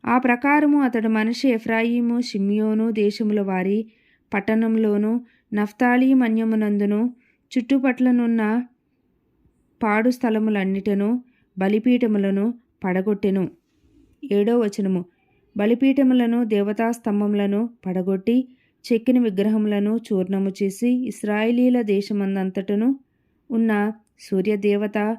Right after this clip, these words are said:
విగ్రహములన్నిటినీ నరికివేసి, అతడు యెరూషలేమునకు తిరిగి వచ్చెను. ఎనిమిదో వచనము.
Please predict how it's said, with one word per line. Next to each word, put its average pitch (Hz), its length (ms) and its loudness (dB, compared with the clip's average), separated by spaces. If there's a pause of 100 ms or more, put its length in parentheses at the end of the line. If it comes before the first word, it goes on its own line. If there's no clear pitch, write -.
(420)
విగ్రహములన్నిటినీ 202 1040 0 (1500)
నరికివేసి, 226 960 2
అతడు 208 280 -2
యెరూషలేమునకు 214 840 0
తిరిగి 208 400 -2
వచ్చెను. 190 520 -2 (580)
ఎనిమిదో 208 380 2
వచనము. 185 480 -2